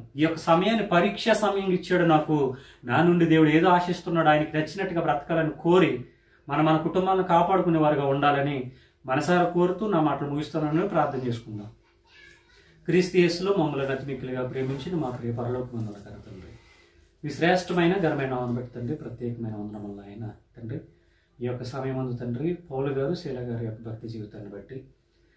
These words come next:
చెరసాల నాయకుడు అతని యొక్క కుటుంబం యొక్క భక్తి జీవితాన్ని బట్టి తండ్రి, ఎన్నో పరీక్షల్లో కూడా మేము కూడా ఉంటున్నామని, ఆ యొక్క పరీక్షల్లో నిలవాలని, గెలవాలని మాకు మంచి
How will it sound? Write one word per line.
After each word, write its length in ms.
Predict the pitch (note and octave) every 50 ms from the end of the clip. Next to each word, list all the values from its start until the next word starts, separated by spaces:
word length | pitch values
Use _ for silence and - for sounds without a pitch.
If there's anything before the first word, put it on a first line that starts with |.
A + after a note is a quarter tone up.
| _ _ _ -
చెరసాల 360 | D3+ D#3 D3+ - F3+ F3+ F3+ E3+ D#3+
నాయకుడు 440 | D3+ D3+ D3+ D3 D3 D#3 C3+ C#3 D3 E3+ F3 - -
అతని 180 | - - C3 C3
యొక్క 120 | B2 A#2 - -
కుటుంబం 320 | - D3+ C#3+ C#3+ C#3+ C#3 B2
యొక్క 160 | A#2+ A#2+ A#2+ A#2+
భక్తి 180 | A#2 A#2 - A#2 A2
జీవితాన్ని 320 | A#2 A#2 A2+ A2+ A#2 A2+ A2+ A2
బట్టి 160 | G2+ G#2 - -
తండ్రి, 240 | G#2 G2 F#2+ G#2+ A2 - _ _ _ _ _ _ _ _ _ _ _
ఎన్నో 260 | B2+ A#2+ B2 C3 B2+ B2+ A#2+ A#2+ B2 - -
పరీక్షల్లో 500 | B2+ C3+ - - - - D3+ C#3 C#3 C#3 - -
కూడా 140 | C3 B2+ A#2+ A#2+
మేము 160 | B2+ C3 C#3 - -
కూడా 120 | D3+ C3 B2+ B2
ఉంటున్నామని, 540 | A#2 A2+ A#2 A#2+ A#2+ A#2+ A2+ A2+ A2+ B2 D3+ D3+ - - _ _ _ _ _ _
ఆ 80 | B2+ C3
యొక్క 140 | C3+ C3 - A#2 F3+
పరీక్షల్లో 460 | D#3 D3+ D3+ - - F3 E3+ E3 E3 E3 C#3 C#3
నిలవాలని, 520 | C3+ D3 D#3 E3 E3 D3+ D3 D3 D#3+ E3 D3+ C3+
గెలవాలని 520 | B2+ B2+ B2 B2 A#2+ A#2 A#2 A#2 A#2+ A#2+ B2 - - _ _ _ _ _ _ _
మాకు 220 | B2 B2+ B2 B2 C3 C3
మంచి 200 | C#3 D3+ D3+ -